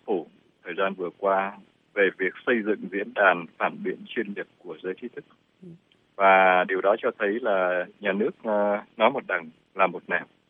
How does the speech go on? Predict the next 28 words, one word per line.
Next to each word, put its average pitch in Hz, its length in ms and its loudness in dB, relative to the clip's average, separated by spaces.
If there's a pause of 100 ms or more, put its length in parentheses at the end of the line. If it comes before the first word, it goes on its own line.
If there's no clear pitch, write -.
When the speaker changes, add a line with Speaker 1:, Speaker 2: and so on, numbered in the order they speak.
(580)
Speaker 1:
và 95 180 -6
không 147 180 0
có 135 140 -4
gì 117 160 -6
là 90 160 -2
phản 80 180 -8
biện 82 120 -12 (120)
cả. - 200 -18 (760)
Và - 120 -10
tất 214 60 0 (120)
cả 95 160 0
những 98 140 -4
cái - 180 -14
gì 104 320 2
gọi 95 160 0
là 95 160 -4
phản 87 220 -2
biện 95 160 -4
nhưng 110 200 -4
mà 98 80 0
liên 139 380 0
quan 143 320 6
tới 123 260 0
đụng 139 180 -2 (100)
chạm 117 240 0 (100)
tới 98 200 -2 (120)
lợi 123 300 -2
ích 214 100 -6